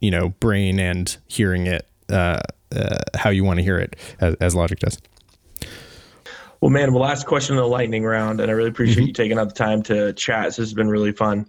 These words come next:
Speaker 2: Um,
Speaker 1: Yeah, for sure.
Speaker 2: if you were in a career besides game audio,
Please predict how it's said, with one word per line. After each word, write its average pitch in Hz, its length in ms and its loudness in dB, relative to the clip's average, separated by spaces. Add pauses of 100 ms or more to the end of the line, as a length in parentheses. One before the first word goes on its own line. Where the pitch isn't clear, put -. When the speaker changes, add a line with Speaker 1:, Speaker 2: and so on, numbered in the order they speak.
Speaker 2:
Um, 113 360 2
Speaker 1:
Yeah, 143 80 4 (240)
for 127 80 0
sure. 127 160 2
Speaker 2:
if 127 160 -2
you 147 160 2
were 180 160 2
in 147 100 0
a 127 60 0
career 123 880 -2
besides 147 600 -2
game 107 280 0
audio, 107 460 0